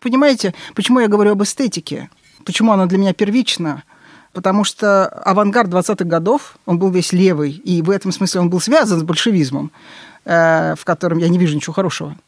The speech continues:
Но эстетически это было связано с мировыми трендами, с западными трендами. Это,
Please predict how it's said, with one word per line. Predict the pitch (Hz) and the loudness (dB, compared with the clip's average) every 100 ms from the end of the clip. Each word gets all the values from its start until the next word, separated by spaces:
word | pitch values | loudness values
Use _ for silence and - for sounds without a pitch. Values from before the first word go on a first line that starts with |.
| _ _ | _ _
Но | 196 202 208 196 185 - - - | 0 2 4 4 2 -2 -16 -8
эстетически | 202 - - 330 311 - 165 147 - - | -4 -2 -2 0 0 -2 -4 -6 -8 -14
это | 143 190 196 | -6 -2 0
было | 202 | -2
связано | 185 226 190 | 0 0 0
с | 175 | 0
мировыми | 190 180 185 233 196 | 2 2 2 2 0
трендами, | 180 175 170 160 156 | 0 0 0 0 0
с | |
западными | 160 214 180 175 | 0 -2 0 -2
трендами. | 156 165 - | 0 -4 -2
Это, | 196 196 | -4 -2